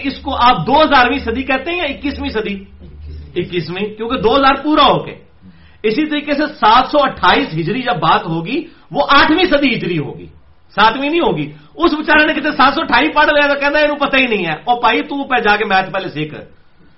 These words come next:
سعودی عرب والے نے تنخواہ والے دینی شروع کی ہیں تو انہوں اللہ دے بندے سعودی عرب کو میتھ بھی پڑھا دیں، بیسک میتھ تو انہوں پڑھا دیں کہ سات سو اٹھائیس ہجری ہوئے تو اس کا مطلب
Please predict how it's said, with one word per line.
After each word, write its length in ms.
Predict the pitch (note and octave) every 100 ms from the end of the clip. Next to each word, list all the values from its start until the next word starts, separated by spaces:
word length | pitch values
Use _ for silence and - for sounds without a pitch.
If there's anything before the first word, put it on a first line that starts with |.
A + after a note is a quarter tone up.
| -
سعودی 260 | F3 F#3+ A#3
عرب 120 | B3
والے 200 | B3 B3
نے 60 | A#3+
تنخواہ 280 | G#3 G#3 B3+
والے 140 | B3+
دینی 240 | G#3 F3 G#3+
شروع 180 | G#3+ F#3+
کی 60 | G#3 G#3+
ہیں 180 | A#3+ A#3
تو 60 | G3
انہوں 160 | G#3 G3+
اللہ 120 | G#3+
دے 60 | A3+ F#3+
بندے 140 | G#3+ G#3
سعودی 200 | F3+ F3
عرب 180 | A3 A3
کو 120 | A#3+ A3
میتھ 220 | F#3+ G#3
بھی 60 | A3+
پڑھا 160 | A3 D#3 C#3
دیں، 100 | D3+ - - - E3+
بیسک 280 | F3+ G#3 F#3
میتھ 180 | F3 G3+
تو 40 | G3+
انہوں 160 | F3 F3
پڑھا 180 | D#3 C#3
دیں 100 | F#3+ A3+ - - _
کہ 80 | F3+ D#3
سات 160 | F#3 F#3+
سو 60 | A3
اٹھائیس 320 | F3 E3 G3+ A3
ہجری 200 | F#3 A3+
ہوئے 100 | A3
تو 60 | A#3
اس 60 | A3+
کا 60 | F#3+
مطلب 180 | G#3